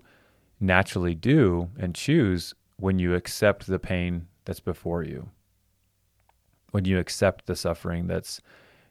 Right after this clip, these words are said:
that's been asked to, asked of you. And I use that, I use suffering i-, on a, on a, on a scale, right? Or on a, on a continuum.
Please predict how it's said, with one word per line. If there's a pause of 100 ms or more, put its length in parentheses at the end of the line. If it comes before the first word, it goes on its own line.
that's
been
asked
to, (200)
asked
of
you. (840)
And
I
use
that,
I
use
suffering
i-,
on
a,
on
a, (220)
on
a
scale, (120)
right?
Or
on
a,
on
a (500)
continuum.